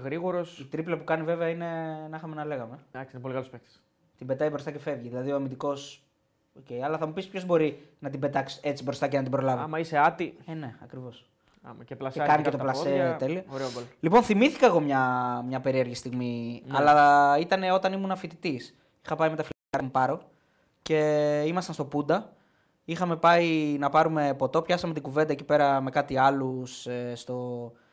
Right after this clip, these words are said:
Speaker 2: ε, στο μπαρ και είχαμε πει σε έναν, «Μείνε, μείνε να προσέξεις τα πράγματα μπροστά στην παραλία». Και μας λέει αυτός, «Ναι». Και σε κάποια φάση εμείς αργούσαμε, πίναμε εκεί τα ποτά μας, ξεχαστήκαμε,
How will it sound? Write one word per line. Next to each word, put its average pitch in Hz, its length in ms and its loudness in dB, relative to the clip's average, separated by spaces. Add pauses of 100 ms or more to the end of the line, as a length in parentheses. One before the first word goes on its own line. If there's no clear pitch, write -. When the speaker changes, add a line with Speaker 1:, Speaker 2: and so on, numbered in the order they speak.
(580)
Speaker 2:
ε, 123 460 -6
στο 123 160 -10
μπαρ 147 340 0
και - 100 -14
είχαμε 196 280 -2
πει 190 160 -6
σε 175 200 0
έναν, 170 360 2 (260)
«Μείνε, 160 720 2
μείνε 185 300 0
να 185 80 4
προσέξεις 185 300 -2
τα 185 80 2
πράγματα 190 500 4 (360)
μπροστά 156 320 2
στην 151 160 -6
παραλία». 143 480 4 (400)
Και 170 100 -6
μας 170 120 -2
λέει 202 100 0
αυτός, 196 240 -2
«Ναι». 190 320 -2 (760)
Και - 100 -12
σε - 80 -10
κάποια 214 220 -2
φάση 214 340 0
εμείς 202 220 -4
αργούσαμε, 160 600 0
πίναμε 143 300 -2
εκεί 139 100 -8
τα 139 80 -4
ποτά 139 260 0
μας, 165 120 -4
ξεχαστήκαμε, 151 580 -8